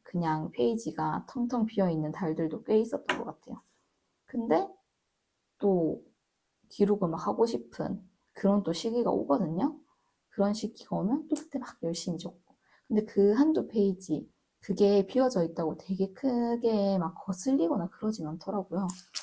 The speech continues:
그래서 제 기록의 활용도를 보여드리면서 조금 다들 힘내서 기록을 같이 <laughs> 해보면 좋지 않을까 싶은 마음에 이렇게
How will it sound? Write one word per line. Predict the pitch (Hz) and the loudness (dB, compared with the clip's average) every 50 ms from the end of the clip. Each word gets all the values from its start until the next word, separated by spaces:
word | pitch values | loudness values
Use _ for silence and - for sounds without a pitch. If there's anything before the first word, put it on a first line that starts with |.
| - _ _ _ | -10 _ _ _
그래서 | _ - - - - - 247 254 285 - - - - - - - - - - - - _ _ _ _ _ _ - - - - - - - _ - - _ | _ -14 -12 -12 -10 -6 -6 -6 -6 -8 -10 -20 -20 -20 -20 -20 -20 -20 -20 -20 -20 _ _ _ _ _ _ -20 -20 -20 -20 -20 -20 -20 _ -20 -20 _
제 | - - - 185 180 185 190 | -10 -4 -2 0 0 0 -2
기록의 | - - - 185 190 190 190 190 190 | -2 2 2 2 4 2 0 0 -2
활용도를 | 196 220 214 214 214 214 190 160 160 160 | -2 0 0 0 2 2 2 2 0 -2
보여드리면서 | - 160 160 170 165 - 185 185 170 156 156 180 - 214 196 170 - - - _ _ _ _ _ | -2 -2 -2 -2 0 0 0 0 0 0 -2 -4 -4 -4 -4 -4 -4 -6 -10 _ _ _ _ _
조금 | _ - - - - 190 175 - - 185 180 | _ -14 -12 -8 -6 -6 -4 -4 -4 -4 -6
다들 | 180 190 185 190 185 | -8 -8 -6 -4 -2
힘내서 | 214 220 220 220 220 214 - 185 220 - - _ | 0 2 2 2 2 0 0 -2 -2 -2 -6 _
기록을 | - - 190 190 175 185 185 | -2 0 2 4 6 4 4
같이 | 180 - - - - - - 190 196 185 - - - - - - | 4 2 0 2 4 6 8 8 8 6 4 -4 -14 -18 -20 -20
<laughs> | - - _ - | -20 -6 _ 4
해보면 | 247 247 247 233 220 196 185 | 6 6 8 8 8 6 4
좋지 | 180 165 156 - - - | 2 0 -4 -4 -2 0
않을까 | 170 156 151 160 - - 240 294 294 - _ _ _ | 0 0 -2 -6 -6 -4 -4 -4 -6 -8 _ _ _
싶은 | - - - - 202 185 165 | -20 -20 -8 -4 -4 -4 -2
마음에 | 165 - - - 185 208 214 208 208 | -4 -4 -4 -4 -4 -2 -2 -2 -2
이렇게 | - 165 165 165 | -2 -2 -4 -4